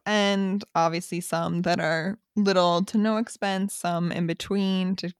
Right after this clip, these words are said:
try and get a good mix. But let us know if you actually went through and bought any of these things. Like I said, we are not being paid to promote any of these items, and we have not tested any of them ourselves.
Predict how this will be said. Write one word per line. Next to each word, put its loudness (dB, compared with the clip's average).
try -2
and -6
get -6
a -8
good -8
mix. -4
But 6
let 10
us 0
know 6
if -2
you 0
actually 0
went 2
through 2
and 6
bought 6
any 4
of 0
these 0
things. 0
Like 0
I 4
said, 0
we -2
are -2
not 0
being 2
paid -6
to -2
promote -2
any -4
of -4
these -4
items, -4
and -4
we -4
have -2
not -6
tested -8
any 0
of 0
them 6
ourselves. 0